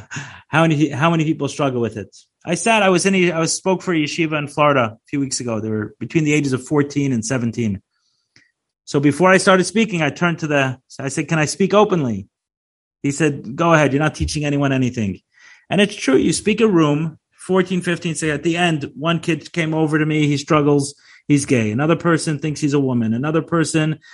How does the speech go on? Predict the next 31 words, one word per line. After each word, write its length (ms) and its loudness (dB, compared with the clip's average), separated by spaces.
um, 280 -2
another 240 4
couple 280 0
of 80 0
people 260 2
were 140 4
abused. 440 0
And 240 -4
th-, 160 -6
I 120 0
could 160 2
have 80 2
spent 260 0
all 100 2
night 280 2
talking 380 -2
to 120 0
each 260 -2
person 280 -4
with 60 -4
an 40 -6
individual 400 0
story. 320 -2
I 40 -4
didn't 180 2
have 200 0
one 260 0
person 320 0
look 180 0
at 120 -4
me 280 -2